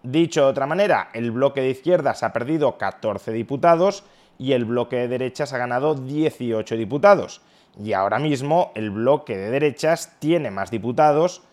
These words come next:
ciento setenta y dos, que el bloque de izquierdas, ciento sesenta y seis. Pero es que en realidad la cosa no termina aquí.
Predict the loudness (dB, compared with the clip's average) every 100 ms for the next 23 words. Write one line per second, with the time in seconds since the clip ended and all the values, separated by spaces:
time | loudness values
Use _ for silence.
0 | _ -10 0 0 0 -4 -6 -4 0 2
1 | 2 0 -6 _ _ _ -2 -2 0 -2
2 | -2 -6 -4 2 2 2 -8 -12 _ _
3 | _ _ -4 -2 -2 -6 -10 -10 -10 -10
4 | -10 -12 -14 -20 _ _ _ _ _ 0
5 | 0 0 -2 0 0 2 2 2 0 -2
6 | -4 -6 -6 -10 -14 -14 -14 -2 -2 -2